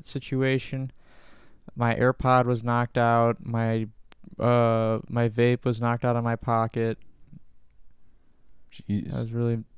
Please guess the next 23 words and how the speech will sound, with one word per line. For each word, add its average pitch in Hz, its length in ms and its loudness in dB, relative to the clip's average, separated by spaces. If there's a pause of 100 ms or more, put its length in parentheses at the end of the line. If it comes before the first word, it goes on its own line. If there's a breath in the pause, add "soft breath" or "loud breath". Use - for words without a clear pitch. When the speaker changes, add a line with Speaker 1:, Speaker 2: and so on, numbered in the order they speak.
Speaker 1:
taken - 300 0
aback 110 420 0
by 113 100 -2
the 113 100 -2
whole 113 200 -2
situation. 110 720 -6 (1400 soft breath)
Speaker 2:
Did 107 160 0
the 110 60 0
dog 135 340 6
come 135 120 2
out 139 140 4
of 131 60 2
the 107 80 2
house? 131 360 0 (120)
Speaker 1:
Yeah. 131 240 4 (2000)
Speaker 2:
Did 98 140 0
it, 98 200 -2 (140)
like, 92 220 -4 (1160)
start 101 280 -4
humping 107 260 0
you 123 120 2
or 127 120 2
something? 135 440 -2